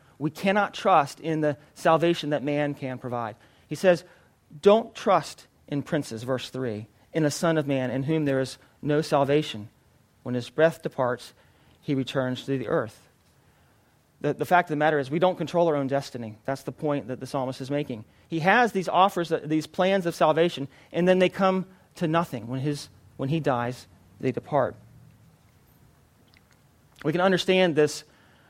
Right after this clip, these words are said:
this instruction not to trust in princes. We can understand it in two general ways. We can understand it corporately and individually. We, we have to remember that this psalm was written to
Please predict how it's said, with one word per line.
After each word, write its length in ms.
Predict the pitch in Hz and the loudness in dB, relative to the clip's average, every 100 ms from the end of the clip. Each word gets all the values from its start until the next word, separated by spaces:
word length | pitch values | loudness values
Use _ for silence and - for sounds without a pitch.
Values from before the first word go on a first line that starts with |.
| _ | _
this 320 | - 151 147 | -2 -2 -2
instruction 840 | - 151 - - 190 185 170 143 139 | -4 -6 -4 4 4 4 -4 -4 0
not 420 | 151 170 - - | 2 2 -2 -8
to 200 | - 156 | -2 -2
trust 400 | - 190 170 - | -2 0 0 -2
in 160 | 147 135 | -8 -4
princes. 340 | 160 151 127 | -4 -6 -4
We 80 | 151 | -4
can 100 | 160 | -2
understand 400 | 160 156 160 151 | -4 -4 -4 -4
it 140 | - - - | -4 -10 -10
in 140 | 147 | -8
two 240 | 151 180 170 | 0 2 4
general 340 | 156 156 147 | 2 2 2
ways. 340 | 139 127 - - _ - | 2 0 -2 -14 _ -4
We 80 | |
can 60 | 190 | 0
understand 340 | 175 170 160 | 0 0 -2
it 120 | 151 - | 0 2
corporately 540 | 208 208 123 147 156 - _ _ _ _ - | 2 2 -2 -2 -2 -12 _ _ _ _ -8
and 220 | 147 143 | -4 -2
individually. 640 | 147 135 151 131 113 110 - _ _ _ _ _ | -2 0 -2 -2 -8 -10 -18 _ _ _ _ _
We, 140 | 165 - | -6 -6
we 80 | - | 0
have 140 | 190 208 | 4 4
to 80 | |
remember 260 | 196 196 190 | 4 2 2
that 80 | 156 | -2
this 120 | 165 | -4
psalm 360 | - 202 214 180 | 2 4 4 2
was 140 | 147 | 2
written 400 | 170 202 156 156 | 2 0 -2 -6
to 480 | - 180 175 175 | 0 4 6 4